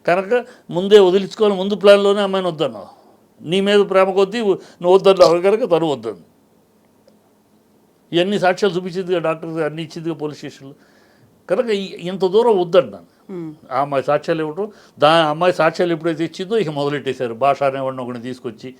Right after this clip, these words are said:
Speaker 1: ఇంకెవడినో సాహిబ్ని ఒకడిని తీసుకొచ్చి, ఆ, వాడు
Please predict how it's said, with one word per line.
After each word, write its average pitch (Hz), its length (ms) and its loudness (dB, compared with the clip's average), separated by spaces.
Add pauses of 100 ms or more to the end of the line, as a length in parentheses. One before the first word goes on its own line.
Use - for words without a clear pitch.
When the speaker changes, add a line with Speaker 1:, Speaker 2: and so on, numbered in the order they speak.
(240)
Speaker 1:
ఇంకెవడినో 131 600 -2
సాహిబ్ని 127 420 0
ఒకడిని 120 260 -10
తీసుకొచ్చి, 127 500 -12 (520)
ఆ, 180 100 -4 (340)
వాడు 143 220 4